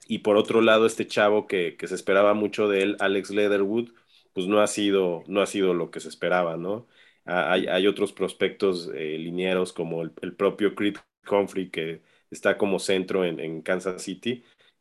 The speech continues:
que, que, pues, ha entregado cuentas, este, muy buenas, a pesar de que la línea de Kansas no, eh, pues, ha tenido muchos problemas. Pero sí, sí me parece que necesitan, yo, yo, por ejemplo, hubiera esperado que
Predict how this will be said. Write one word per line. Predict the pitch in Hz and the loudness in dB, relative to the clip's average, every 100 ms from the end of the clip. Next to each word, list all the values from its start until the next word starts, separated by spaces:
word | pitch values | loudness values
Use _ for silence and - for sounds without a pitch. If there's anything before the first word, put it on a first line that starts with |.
| _ | _
que, | 87 85 82 82 78 | -4 -2 -2 -4 -6
que, | - 82 80 80 78 76 | -6 -6 -4 -4 -4 -6
pues, | 87 85 | -8 -4
ha | 98 | -2
entregado | 92 98 95 95 90 | 0 0 2 0 0
cuentas, | 95 90 92 85 - | -2 0 -2 -4 -8
este, | - - - | -14 -12 -8
muy | 87 87 | -6 -2
buenas, | 120 104 85 | -2 -2 -6
a | - | -12
pesar | - 90 | -6 -4
de | 92 | -2
que | 90 | -4
la | 85 | -6
línea | 82 87 90 | -6 -4 -6
de | 82 | -6
Kansas | 87 82 82 87 85 | -6 -8 -6 -8 -8
no, | 85 82 - _ _ _ _ _ - | -8 -8 -12 _ _ _ _ _ -8
eh, | - | -8
pues, | - | -4
ha | 95 | -6
tenido | - 92 92 | 0 2 2
muchos | 90 92 - | 2 0 -4
problemas. | - 87 95 98 92 - - - _ - | -2 4 6 6 4 0 -12 -20 _ 0
Pero | 104 104 104 101 | 4 6 6 6
sí, | - 117 113 117 117 117 120 - | 2 2 4 4 4 4 2 0
sí | 117 | 4
me | 117 | 4
parece | 120 117 107 113 - | 6 4 4 2 -2
que | 95 | -4
necesitan, | 92 85 87 107 95 - 104 101 107 - - _ - - | -6 -6 -8 -8 -8 2 4 6 4 -2 -12 _ -20 -16
yo, | 104 101 - | -4 -2 0
yo, | 107 117 131 143 | 6 10 10 8
por | 110 | 4
ejemplo, | 107 117 127 | 4 6 6
hubiera | 120 120 | 6 4
esperado | - 110 98 101 104 120 | 6 4 6 6 6 4
que | 113 | 0